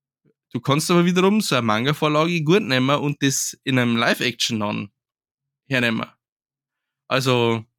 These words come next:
ist jetzt tatsächlich, äh, weiß ich jetzt nicht, ist der Manga die Vorlage für die Live-Action oder ist der Anime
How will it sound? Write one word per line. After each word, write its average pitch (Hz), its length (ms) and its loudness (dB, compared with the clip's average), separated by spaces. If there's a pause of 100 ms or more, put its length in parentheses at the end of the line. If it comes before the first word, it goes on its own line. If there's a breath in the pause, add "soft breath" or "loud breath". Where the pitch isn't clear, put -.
(280)
ist 151 160 2
jetzt - 500 -2 (760)
tatsächlich, 156 680 -4 (100)
äh, - 60 -4
weiß 127 340 0
ich 139 60 2
jetzt 120 180 -2
nicht, - 240 -4 (120)
ist - 440 -2 (120)
der 113 120 0
Manga 110 440 0
die 143 120 -4
Vorlage 156 760 -2 (260)
für - 220 -2
die 170 440 2
Live-Action 170 720 -2
oder 156 200 -2
ist 160 180 -2
der - 160 -6
Anime 131 500 0